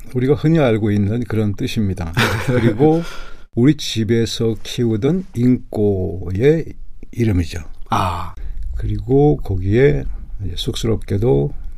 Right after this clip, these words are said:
Speaker 1: 제가 좀 대입이 돼가지고,
Speaker 2: 네.
Speaker 1: 네, 풀어나간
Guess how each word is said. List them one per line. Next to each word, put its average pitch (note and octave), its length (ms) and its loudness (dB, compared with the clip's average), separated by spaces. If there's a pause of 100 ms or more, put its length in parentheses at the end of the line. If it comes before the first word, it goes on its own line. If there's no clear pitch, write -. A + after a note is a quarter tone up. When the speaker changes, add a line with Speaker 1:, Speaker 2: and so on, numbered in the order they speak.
Speaker 1:
제가 G#2+ 280 2
좀 F#2+ 320 2 (840)
대입이 A2 400 4
돼가지고, G2 760 2
Speaker 2:
네. F#2+ 220 4 (180)
Speaker 1:
네, F2+ 140 4 (600)
풀어나간 G#2+ 1000 2